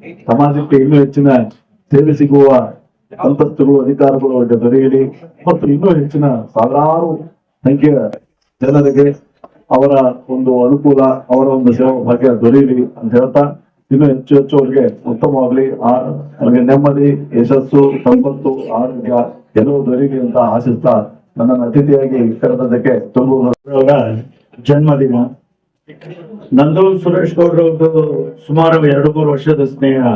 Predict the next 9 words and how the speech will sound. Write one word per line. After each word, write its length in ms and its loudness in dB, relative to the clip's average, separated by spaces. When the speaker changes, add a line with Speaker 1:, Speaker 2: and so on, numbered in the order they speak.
Speaker 2:
ಅವಾಗ, 340 2
ಇವಾಗ 240 0
ನೆನ್ನೆ 1500 -4
ಒಂದು 320 0
ಮೂರ್ನಾಲ್ಕು 440 0
ದಿನದ 180 0
ಹಿಂದೆ 460 0
ಫೋನ್ 220 0
ಮಾಡಿ 340 -2